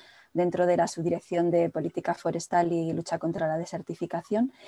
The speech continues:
Y, mm, y bueno, pues, eh, es una submedida que, que es, eh, mm, eh, está enmarcada dentro de la medida quince de servi-, servicios silvoambientales y climáticos y conservación de los bosques,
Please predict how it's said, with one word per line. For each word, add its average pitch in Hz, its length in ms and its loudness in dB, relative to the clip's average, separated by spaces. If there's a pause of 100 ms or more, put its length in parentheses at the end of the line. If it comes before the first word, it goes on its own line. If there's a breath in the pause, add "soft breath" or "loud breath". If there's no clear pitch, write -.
(360 loud breath)
Y, 214 300 6
mm, 185 520 2 (180)
y 185 160 -2
bueno, 208 240 2
pues, - 340 -2
eh, 180 500 2
es - 160 -2
una 220 280 4
submedida 220 540 2
que, 180 420 2 (100)
que 175 320 0
es, - 240 -8
eh, 175 500 0
mm, 175 240 -2 (520 soft breath)
eh, 175 220 2
está - 180 2
enmarcada 202 480 8
dentro 190 320 4
de 185 140 6
la 175 260 6
medida 175 380 2
quince 220 420 2
de 175 140 2
servi-, 175 500 -4
servicios 185 560 0 (100)
silvoambientales 175 1000 4
y 180 80 -2
climáticos 180 640 -2
y 170 40 -2
conservación 165 720 -4
de 190 80 0
los 180 160 -2
bosques, 214 480 -4